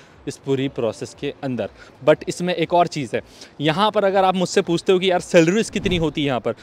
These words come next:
तो सैलरीज जो यहाँ पर होती है वो फ़ोर्टी थाउजेंड यूरोज on an average होती है, अ, जिसमें आप एक्सपेक्ट कर सकते हैं मंथली बेसिस पर uh, after taxes,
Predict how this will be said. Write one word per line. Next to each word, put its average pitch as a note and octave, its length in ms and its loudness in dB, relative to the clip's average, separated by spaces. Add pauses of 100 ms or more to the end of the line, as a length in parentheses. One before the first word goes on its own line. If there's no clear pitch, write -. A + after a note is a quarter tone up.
(260)
तो E3+ 60 2
सैलरीज F#3 480 2
जो G#3 120 2
यहाँ E3+ 180 -2
पर F3+ 140 0
होती D#3+ 240 -2
है E3 60 -4
वो E3 60 -4
फ़ोर्टी F3+ 420 -4
थाउजेंड E3 400 -2
यूरोज D#3 260 0
on D3 240 -2
an C3+ 140 0
average C#3 240 2
होती C#3 260 0
है, D#3+ 80 0 (340)
अ, B2+ 120 2
जिसमें C#3 340 -4
आप C#3 220 -2
एक्सपेक्ट E3 300 -4
कर E3+ 100 4
सकते E3 260 -2
हैं D#3+ 80 2 (120)
मंथली D#3+ 300 0
बेसिस C#3+ 280 -4
पर D#3 160 -2 (400)
uh, B2+ 340 2 (340)
after F3+ 260 4
taxes, E3 440 0